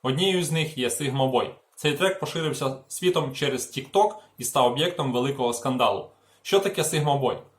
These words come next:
Sigma Boy — це пісня російських блогерок одинадцятирічної Бетсі та дванадцятирічної Марії Янковської. Трек розповідає про юнака, якого хоче добитися кожна дівчина.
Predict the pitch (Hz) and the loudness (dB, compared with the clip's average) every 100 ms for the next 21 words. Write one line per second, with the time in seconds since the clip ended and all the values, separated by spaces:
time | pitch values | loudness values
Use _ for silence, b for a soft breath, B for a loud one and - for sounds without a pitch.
0 | _ - 226 190 180 160 147 - 139 170 | _ -6 0 2 4 4 2 0 -6 -6
1 | 151 143 135 156 143 - - 156 139 123 | -2 0 0 -2 -6 -8 -6 0 2 2
2 | 113 - 135 135 135 - 143 135 - 123 | -2 -6 -4 -2 -2 -2 -2 -2 -2 -4
3 | 120 170 - 156 135 120 123 123 - 131 | 0 0 0 -2 -2 0 0 0 -4 -8
4 | 147 - 135 120 123 131 123 123 131 226 | -8 -6 -4 -2 0 0 0 0 0 0
5 | - - - b b b - 190 190 165 | -2 -14 -20 b b b 2 2 4 0
6 | 160 151 147 135 139 135 131 135 170 156 | 0 2 4 4 2 0 2 4 4 4
7 | 135 127 151 135 131 143 175 151 135 143 | 2 0 0 -2 -2 -2 -4 -4 -2 0
8 | 139 139 143 117 - | 0 0 0 -2 -4